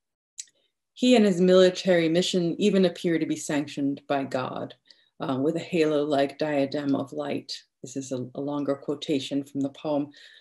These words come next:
"Princes and bishops and scholars, pyramid to left and right, of the conquering Lion of Judah and the diadem of light,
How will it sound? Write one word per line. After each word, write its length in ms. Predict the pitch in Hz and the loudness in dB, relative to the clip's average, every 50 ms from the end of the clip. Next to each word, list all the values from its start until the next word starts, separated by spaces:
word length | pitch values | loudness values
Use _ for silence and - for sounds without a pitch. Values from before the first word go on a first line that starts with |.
| _ _ - | _ _ -4
"Princes 680 | - 254 247 240 226 - - 233 220 214 202 185 190 | 2 4 6 6 4 4 6 8 10 10 8 8 4
and 240 | - - 170 170 160 | 0 0 0 2 4
bishops 600 | 185 190 190 - 185 170 170 170 - - - - - | 4 4 4 6 4 4 4 4 -2 -8 -8 -6 -4
and 120 | 160 156 135 | -4 -4 -4
scholars, 680 | - - - 175 165 165 160 160 156 156 151 151 - - | -6 -4 -2 0 2 4 4 4 4 4 2 0 -2 -6
pyramid 800 | - - - 214 208 202 196 190 185 180 170 160 165 165 - _ | -6 2 4 4 4 6 4 6 6 6 4 4 0 -6 -12 _
to 120 | - - 185 | -6 -2 0
left 400 | 165 165 160 160 160 - - - - | 2 2 2 2 0 -2 -10 -10 -8
and 160 | 151 147 143 | -8 -6 -4
right, 340 | 156 151 151 151 143 - - - _ _ _ _ _ | -2 -2 0 0 0 -2 -4 -8 _ _ _ _ _
of 140 | - 170 165 | -4 -4 -2
the 80 | - - | -4 -6
conquering 560 | - - 190 180 180 180 - 202 180 170 170 | -4 -2 0 0 0 0 2 2 2 2 2
Lion 400 | 160 160 156 160 160 156 151 151 | 2 2 2 2 2 2 2 2
of 100 | 143 135 | 0 -2
Judah 540 | 131 - 165 165 156 160 156 151 151 151 - _ _ _ _ - | -2 -4 -2 0 0 2 2 0 0 -2 -8 _ _ _ _ -4
and 100 | 170 165 | -2 0
the 80 | 156 | 0
diadem 680 | 135 170 156 151 151 147 143 135 156 151 143 143 147 139 | 0 0 0 2 2 2 2 2 0 0 0 0 -2 -2
of 180 | 147 143 135 | -4 -6 -6
light, 480 | 151 147 147 147 147 143 139 - - - | -4 -4 -2 0 0 -2 -2 -4 -10 -16